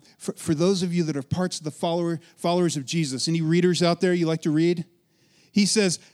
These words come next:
eh, yeah, et-, eternity, the way he describes it, 'cause we think of it not like just clouds and robes, little halos, like the caricature. No, he says this is gonna be like,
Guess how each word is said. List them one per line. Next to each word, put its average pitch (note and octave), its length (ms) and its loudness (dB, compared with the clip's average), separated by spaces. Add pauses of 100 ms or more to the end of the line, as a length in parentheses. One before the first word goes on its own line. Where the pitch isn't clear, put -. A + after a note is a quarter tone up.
eh, F#3 180 -2
yeah, F#3+ 280 2 (300)
et-, F3 260 -8
eternity, A3 600 2
the F3+ 80 4
way G3+ 140 4
he G3+ 120 4
describes F#3+ 600 -2
it, E3 160 -4 (180)
'cause D#3+ 160 -6
we F3+ 60 0
think G3 240 -4
of F#3+ 80 0
it F3 160 -4
not A3 180 -4
like G3 220 -4 (640)
just F#3+ 240 -2 (800)
clouds F#3+ 480 -2
and E3 180 0
robes, G3+ 720 4 (1900)
little D#3+ 160 -2
halos, G3 840 2 (320)
like - 120 -16
the - 80 -6
caricature. F#3+ 680 0
No, G#3+ 340 0 (440)
he G#3+ 100 -4
says F#3 300 -2
this A3 180 -4
is G#3 100 -6
gonna G#3 200 -4
be G3 320 -4 (200)
like, G3 540 -2